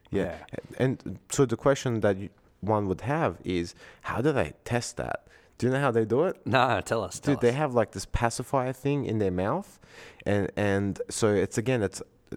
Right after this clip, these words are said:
Speaker 1: uh, I could be wrong, but I think they, they base it on interest. So if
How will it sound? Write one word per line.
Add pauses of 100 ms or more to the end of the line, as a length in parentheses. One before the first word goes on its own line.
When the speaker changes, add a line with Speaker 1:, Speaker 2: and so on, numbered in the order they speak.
(120)
Speaker 1:
uh, (140)
I
could
be
wrong, (400)
but
I
think
they, (240)
they
base
it
on
interest.
So (100)
if